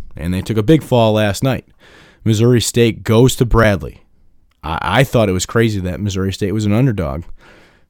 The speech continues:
I, I, I would, there was no way that I thought Missouri State could go to Bradley and be embarrassed. I thought wrong, because Bradley goes out and twenty pieces the Bears, and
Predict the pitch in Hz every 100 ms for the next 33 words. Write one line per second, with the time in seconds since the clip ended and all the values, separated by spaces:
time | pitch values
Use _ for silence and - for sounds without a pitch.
0 | - - - 95 101 87 - 90 82 -
1 | - - - 98 - 107 107 92 107 101
2 | 90 104 120 143 143 113 73 - - -
3 | - - - 101 98 101 101 98 95 95
4 | 98 107 - 107 95 95 101 92 - 165
5 | 185 147 113 107 98 98 - - - _
6 | - - - - 113 110 110 95 80 -
7 | - - - - - - - - - 82
8 | 110 104 117 82 - - - - - -
9 | - - - - - - 87 80 101 110
10 | 113 107 113 104 92 90 - - - -
11 | - 92 117 117 107 104 98 95 87 80
12 | 80 76 - - - - - - - -
13 | - 98 90